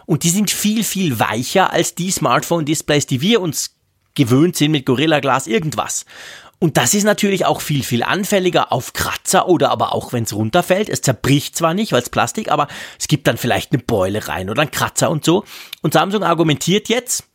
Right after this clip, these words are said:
klar kann man sagen, ja, müssen sie ja, die müssen irgendwie reagieren, nachdem ihnen Huawei die, die Show gestohlen hat. Aber sie sagen halt, es sei quasi sicherer, wenn man's zuklappt, dann ist es schön geschützt. Wohingegen Huawei das Zeug halt offen liegen hat.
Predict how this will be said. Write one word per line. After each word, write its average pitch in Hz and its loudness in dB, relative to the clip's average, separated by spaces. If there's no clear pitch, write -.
klar 113 -2
kann - -10
man 107 -4
sagen, 107 2
ja, 104 -4
müssen 123 -4
sie 110 0
ja, 110 0
die 120 -4
müssen 117 -4
irgendwie 110 0
reagieren, 110 -2
nachdem 113 -2
ihnen 110 -4
Huawei 110 2
die, 104 -8
die - -8
Show 143 2
gestohlen 123 -2
hat. - -2
Aber 151 2
sie 180 0
sagen 170 2
halt, 156 -2
es 143 -2
sei 139 0
quasi 123 2
sicherer, 190 2
wenn 127 2
man's 131 -2
zuklappt, 147 0
dann 120 -2
ist 113 -6
es 110 -6
schön 120 -2
geschützt. 185 -2
Wohingegen 139 2
Huawei 135 4
das 143 -2
Zeug 143 2
halt 143 0
offen 165 0
liegen 113 0
hat. - -10